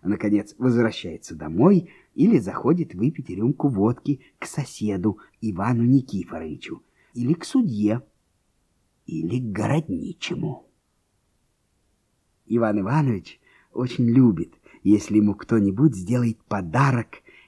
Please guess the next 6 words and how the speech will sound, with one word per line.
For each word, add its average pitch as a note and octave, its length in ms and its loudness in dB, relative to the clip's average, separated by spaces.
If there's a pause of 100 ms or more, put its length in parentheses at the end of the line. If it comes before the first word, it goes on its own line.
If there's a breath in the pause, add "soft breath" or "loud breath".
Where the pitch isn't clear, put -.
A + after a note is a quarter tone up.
(260 soft breath)
или G#2 200 -2
гостиница. - 920 -12 (1500 loud breath)
Это G#2 220 -6
ему G#2 220 2
очень - 540 -8
нравится. - 680 -14